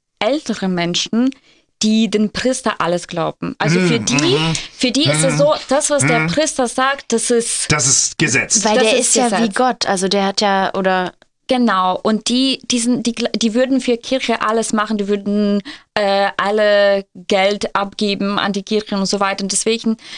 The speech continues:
Speaker 1: ist es wichtig, äh, gerade das zu machen. Aber dass da russische Orthodoxkirche verboten wird,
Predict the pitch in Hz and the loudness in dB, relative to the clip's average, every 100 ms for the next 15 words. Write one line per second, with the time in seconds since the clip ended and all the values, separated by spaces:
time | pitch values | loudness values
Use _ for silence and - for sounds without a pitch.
0 | - 208 214 208 - 196 196 - 190 185 | -6 -4 -2 -4 -2 -4 -4 -4 -2 -2
1 | 180 - - - - - 202 - 185 185 | -4 -6 -4 -2 -2 -2 -4 -4 -2 -2
2 | 185 - - 180 202 190 190 190 196 - | -4 -6 -4 -4 -4 -4 -2 -2 -2 -2
3 | 202 220 214 - 190 - 214 240 214 - | -2 0 -2 -6 -8 -2 0 0 0 0
4 | 202 196 190 180 - - _ _ 208 - | 2 2 0 -4 -14 -20 _ _ -2 0
5 | 185 190 214 - - - - 208 208 196 | -2 0 0 -2 -12 -10 -2 -2 0 0
6 | 185 180 190 170 180 220 247 220 214 214 | -2 -2 -4 0 0 0 0 0 0 -2
7 | - | -6